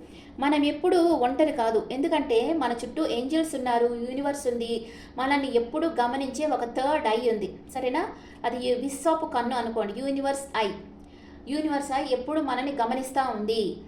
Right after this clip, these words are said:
మీరు ఎంత, ఎంత మూలకెళ్ళి ఏ చీకటి ఏం చేసినా కూడా యూనివర్స్కి తెలిసిపోద్ది. ఒక యూనివర్స్ ఐ మనల్ని ఎప్పుడు గమనిస్తూ ఉంది. ఇది మనసులో పెట్టుకున్నారంటే మీరు ఏ చెడ్డ పనులు మీరు చేయలేరు కదా. ఎప్పుడు మనల్ని ఏంజెల్స్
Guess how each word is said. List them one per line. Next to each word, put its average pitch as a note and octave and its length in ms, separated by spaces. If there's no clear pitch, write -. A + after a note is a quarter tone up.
మీరు B3 160
ఎంత, C4+ 600
ఎంత D4 360
మూలకెళ్ళి C4 680
ఏ C4+ 160
చీకటి B3 560
ఏం F4+ 100
చేసినా C#4+ 340
కూడా A#3 220
యూనివర్స్కి C4 460
తెలిసిపోద్ది. G#3 720
ఒక A#3+ 160
యూనివర్స్ D4+ 640
ఐ C4 140
మనల్ని A3+ 400
ఎప్పుడు C4 260
గమనిస్తూ B3 400
ఉంది. G#3+ 120
ఇది A#3 180
మనసులో B3 340
పెట్టుకున్నారంటే B3+ 1040
మీరు C#4 560
ఏ C#4+ 280
చెడ్డ C4 160
పనులు C#4+ 260
మీరు C4+ 260
చేయలేరు B3+ 400
కదా. A#3 260
ఎప్పుడు D#4+ 280
మనల్ని C#4 380
ఏంజెల్స్ C#4 320